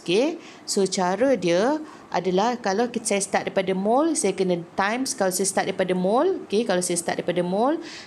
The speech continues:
saya kena timeskan dengan Avogadro constant. So, jadi kosong point dua lima tujuh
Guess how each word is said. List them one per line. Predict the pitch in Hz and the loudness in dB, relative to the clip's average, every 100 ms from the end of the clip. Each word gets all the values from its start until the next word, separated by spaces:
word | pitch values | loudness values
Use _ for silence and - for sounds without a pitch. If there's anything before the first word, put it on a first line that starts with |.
| - | -4
saya | 208 202 | -2 0
kena | 185 180 | 0 0
timeskan | 202 196 190 - 190 185 | 0 -2 -2 -2 -2 0
dengan | 180 | -2
Avogadro | 175 170 170 170 175 | -4 -2 -2 -2 -2
constant. | 170 165 - 202 165 143 - - - - | -2 -2 -2 0 0 -2 -12 -20 -14 -4
So, | 208 | 0
jadi | 190 175 170 208 220 | 2 2 0 -2 -2
kosong | 185 185 - 208 214 208 | 0 0 0 0 0 -2
point | - 185 185 175 | -2 0 0 -2
dua | 175 220 240 202 | 0 2 4 2
lima | 180 170 165 165 | 0 -2 -2 -2
tujuh | 143 143 - 175 233 | -6 -6 -2 2 2